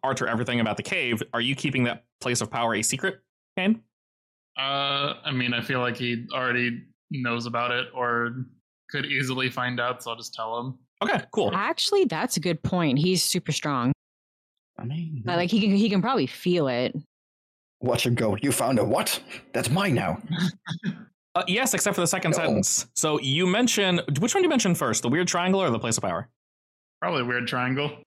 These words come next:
Speaker 3: Yeah, I agree.
Speaker 1: Okay. So flashback ever so slightly. This whole conversation, like I mentioned before, he's basically done with you guys,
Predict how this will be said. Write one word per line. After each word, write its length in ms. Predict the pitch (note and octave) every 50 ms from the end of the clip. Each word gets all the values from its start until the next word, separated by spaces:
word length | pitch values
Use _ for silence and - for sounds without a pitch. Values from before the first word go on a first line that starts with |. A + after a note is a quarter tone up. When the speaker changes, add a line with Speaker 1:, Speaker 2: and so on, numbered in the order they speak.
| _ _ _ -
Speaker 3:
Yeah, 320 | D3 C#3+ C#3 C3 C3 B2+
I 120 | B2 B2+
agree. 400 | C3+ C3+ C3 C#3+ C#3 C3+ D#3+ E3 - - _ _ _ _ _ _ _ _ _ _ _ _ - - -
Speaker 1:
Okay. 180 | F#3 G3 A#2+ - - - _ _ _ _ _ _ _ -
So 80 | - C#3
flashback 400 | F#3+ F#3 E3+ - F3+ D#3+ D#3+ - D4
ever 120 | D4 A#3
so 100 | - D3+
slightly. 400 | B2 - A#2+ A2+ A#2+ A#2 A#2 -
This 120 | - C#3 -
whole 100 | G3+ G3
conversation, 580 | - G3 D#3+ C#3 - C#3+ C#3+ - F3+ F#3+ G3+ F#3+ - _ -
like 80 | B2 A#2
I 40 | A#2+
mentioned 240 | B2 A#2+ - A#2 G#2+
before, 340 | G#2 - C3 C3 B2+ B2+ -
he's 140 | F3+ F3+ E3+
basically 260 | F#3+ F3 - - G#2+
done 80 | A#2
with 100 | A#2 A#2
you 80 | C3 B2+
guys, 340 | B2+ B2+ C3 C3 B2+ -